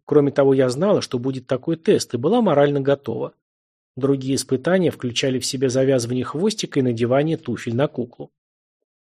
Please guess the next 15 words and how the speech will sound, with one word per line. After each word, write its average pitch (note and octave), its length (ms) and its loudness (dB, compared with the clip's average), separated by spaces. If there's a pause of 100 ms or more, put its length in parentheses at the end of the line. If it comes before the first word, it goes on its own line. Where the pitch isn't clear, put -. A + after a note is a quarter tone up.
(320)
Испытания A#3 520 0
начались G3 380 -4
в D3+ 60 -8
десять F3 360 -4
утра, C3 280 0
и A#2+ 60 -2
пять B2+ 220 -2
часов - 320 -6
спустя - 420 -4
они G#3 160 0
объявили, A#2+ 460 -2
кого B2 260 0
берут A#2+ 320 -2
на B2+ 80 -4
работу. B2 500 -2